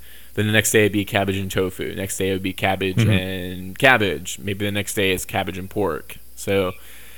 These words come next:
Speaker 1: they would switch it up a little bit, but the flavoring
Speaker 2: Right,
Speaker 1: was
Speaker 2: right. Got
Speaker 1: essentially
Speaker 2: it.
Speaker 1: the same. It got to a point where I was like, "I can't eat this <laughs> shit." <laughs> I was basically eating it out of pure necessity.
Speaker 2: Right.
Speaker 1: Um, so following lunch,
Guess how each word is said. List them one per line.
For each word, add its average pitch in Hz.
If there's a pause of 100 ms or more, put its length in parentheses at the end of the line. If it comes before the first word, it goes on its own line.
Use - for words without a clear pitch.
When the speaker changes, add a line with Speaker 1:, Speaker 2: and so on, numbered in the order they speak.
(400)
Speaker 1:
they 120
would 117
switch -
it 113
up 104
a -
little 98
bit, -
but 104
the 117
flavoring 113
Speaker 2:
Right, 92
Speaker 1:
was 90
Speaker 2:
right. 92
Got 95
Speaker 1:
essentially 87
Speaker 2:
it. 69
Speaker 1:
the 60
same. 85
It 104
got 104
to 110
a 98
point 95
where 87 (340)
I 90
was 87
like, -
"I -
can't 76
eat 69
this -
<laughs> -
shit." - (460)
<laughs> 151
I 113
was 117
basically 107
eating 104
it 98
out 95
of 95
pure 104
necessity. -
Speaker 2:
Right. 104 (260)
Speaker 1:
Um, 123
so 147
following 180
lunch, 92